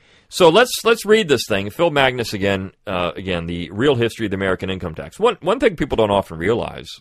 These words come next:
uh, the idea of a progressive income tax where the rich pay more and the poor pay less, that's straight out of the Communist Manifesto. I mean, it's, um, it was one of the, one of the planks of, of socialism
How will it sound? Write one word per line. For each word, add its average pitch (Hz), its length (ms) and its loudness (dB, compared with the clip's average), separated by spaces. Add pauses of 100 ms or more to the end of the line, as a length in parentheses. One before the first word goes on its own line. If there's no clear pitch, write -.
uh, 71 200 -12
the 82 140 -4
idea 143 280 2
of 101 80 0
a - 20 -12
progressive 90 500 -2
income 98 300 -6
tax 107 340 -6 (520)
where 82 100 -12
the 76 80 -10
rich 107 220 -4
pay 95 140 -2
more 95 260 -2
and 95 80 -4
the - 20 -18
poor 92 220 -4
pay 90 100 -6
less, 90 220 -8 (320)
that's - 180 -6
straight 117 240 0
out 123 120 2
of 113 40 2
the 98 80 -2
Communist 104 420 -6
Manifesto. 90 680 -8 (320)
I - 160 -20
mean, 76 160 -14
it's, - 240 -12
um, 80 340 -6 (260)
it 113 140 -6
was 104 180 -4
one 107 140 -2
of 104 60 -4
the, 92 220 -6 (640)
one 101 100 -4
of 104 80 -4
the 95 160 -2 (160)
planks 127 460 -4 (260)
of, 90 300 -2 (160)
of 87 180 -6
socialism 107 800 -6